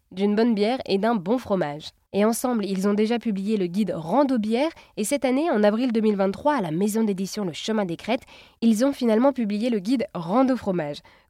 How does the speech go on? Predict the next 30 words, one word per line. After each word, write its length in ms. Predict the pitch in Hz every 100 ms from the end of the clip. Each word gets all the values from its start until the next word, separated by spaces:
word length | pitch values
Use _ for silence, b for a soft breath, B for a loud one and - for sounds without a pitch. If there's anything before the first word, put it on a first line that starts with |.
| _
Quoi 140 | 247
de 80 | 226
mieux 180 | 233 247
que 80 | 233
de 120 | 196
découvrir 500 | 190 - 190 226 190
un 100 | 175
bon 260 | 160 214
fromage 460 | 294 - 226 220 277 -
en 100 | 202
haut 80 |
de 60 | 202
la 100 | 196
randonnée 580 | 180 190 180 185 220 294
pour 200 | - 220
se 100 | 233
rafraîchir 580 | 226 240 262 - 262 220
ensuite 300 | 214 254 220
avec 160 | 180
modération 640 | 196 220 220 214 - 311 339
à 140 | 220
la 100 | 208
fin 160 | - 285
de 80 |
la 60 | 247
balade 300 | 202 180 185
avec 200 | 170 165
une 140 | 180
bonne 160 | 175 170
bière ? 300 | 160 170 294